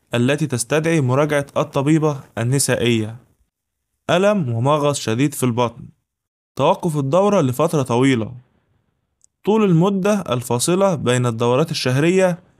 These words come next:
بما لا يقل عن خمسة وأربعين يوم من كل دورة،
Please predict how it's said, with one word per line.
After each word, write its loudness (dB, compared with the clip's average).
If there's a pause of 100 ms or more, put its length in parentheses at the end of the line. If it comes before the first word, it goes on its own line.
(160)
بما 2
لا 2
يقل 0
عن -2
خمسة 0
وأربعين 0
يوم 4
من -2
كل 2
دورة، -2